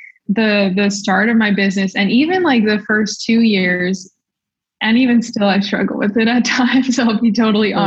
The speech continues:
Speaker 1: honest.
Speaker 2: do.
Speaker 1: But, um, yeah, feeling like I, again, I have to prove and I have to hustle and, like, thinking that, you know, because I work from home,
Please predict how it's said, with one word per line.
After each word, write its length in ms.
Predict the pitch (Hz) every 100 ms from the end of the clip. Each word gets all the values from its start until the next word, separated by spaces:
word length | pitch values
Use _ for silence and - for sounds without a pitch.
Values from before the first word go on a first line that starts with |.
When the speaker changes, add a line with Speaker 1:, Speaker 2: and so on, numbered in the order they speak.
| 190
Speaker 1:
honest. 260 | 226 180
Speaker 2:
do. 160 | 170 170 180 - - _ -
Speaker 1:
But, 220 | 226 220
um, 560 | 220 214 208 196 - - -
yeah, 440 | 214 233 254 202 202
feeling 380 | 226 226 233 226
like 300 | 220 214 196
I, 320 | 208 208 196
again, 260 | 208 202 202
I 80 | 202
have 260 | 196 185
to 120 | - 240 -
prove 520 | - 196 185 185 208 214
and 120 | 202
I 80 | 190
have 280 | 196 196 196
to 120 | -
hustle 760 | 226 - 196 190 - 196 202 214 -
and, 160 | 196
like, 220 | 190 185 185 _ _ _ _ 190
thinking 400 | - 226 220 226 214
that, 280 | 202 190
you 120 | - 196
know, 160 | 190
because 380 | 185 202 214 196
I 100 | 202
work 260 | 196 196 190
from 200 | 196 196
home, 640 | 233 240 226 208 214 226